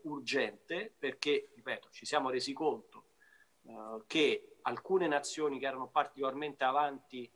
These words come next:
eh, sulla vaccinazione, faccio l'esempio dell'Inghilterra,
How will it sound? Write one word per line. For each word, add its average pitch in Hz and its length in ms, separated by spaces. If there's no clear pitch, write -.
eh, 123 60
sulla 143 240
vaccinazione, 127 960
faccio 120 300
l'esempio 117 880
dell'Inghilterra, 123 1040